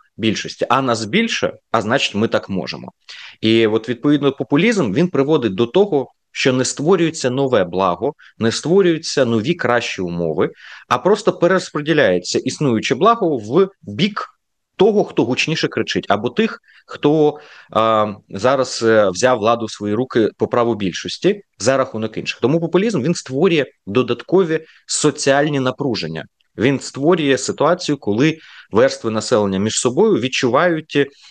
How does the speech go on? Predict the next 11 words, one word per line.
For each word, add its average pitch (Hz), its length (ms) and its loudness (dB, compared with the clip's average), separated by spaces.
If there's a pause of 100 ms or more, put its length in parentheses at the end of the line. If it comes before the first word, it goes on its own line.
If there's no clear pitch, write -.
(140)
напруження, 139 800 0
і 117 220 0 (160)
хтось - 520 0
в - 20 -18
суспільстві 165 440 -2
відчуває 123 300 2
себе 117 200 -4
використаним. 82 600 -4 (180)
В 90 60 -10
даному 127 320 2
випадку 131 480 0